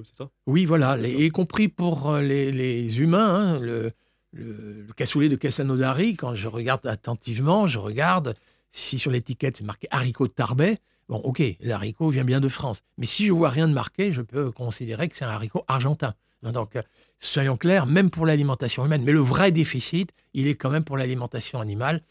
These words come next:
Speaker 2: l'importation de graines et de tourteaux de soja pour nourrir nos cochons, nos volailles, nos ruminants. Et ça, c'est parce que dès la Deuxième Guerre mondiale, on n'avait pas mis de protection aux frontières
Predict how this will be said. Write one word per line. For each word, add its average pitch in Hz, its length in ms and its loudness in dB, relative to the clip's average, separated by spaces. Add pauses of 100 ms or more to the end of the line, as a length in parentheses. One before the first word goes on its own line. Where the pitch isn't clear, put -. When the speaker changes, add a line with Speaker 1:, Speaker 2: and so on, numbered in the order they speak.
(120)
Speaker 2:
l'importation 131 520 -2
de 156 100 2
graines 165 360 2
et 143 60 2
de 135 120 0
tourteaux 147 320 -6
de 135 100 -2
soja 110 400 -8 (180)
pour 120 140 -8
nourrir 120 240 -4
nos 120 100 -4
cochons, 131 320 -6
nos 139 140 -2
volailles, 117 380 -2 (340)
nos 120 220 0
ruminants. 113 560 0 (520)
Et 139 80 -2
ça, 185 200 2
c'est 185 120 0
parce 165 200 -4
que 175 360 2 (120)
dès 165 320 2
la 127 240 0 (240)
Deuxième 131 260 -2
Guerre 127 160 -2
mondiale, 160 260 0
on 180 60 2
n'avait 143 180 2
pas 156 140 0
mis 170 140 2
de 156 60 2
protection 165 580 -4
aux - 20 -6
frontières 139 480 -6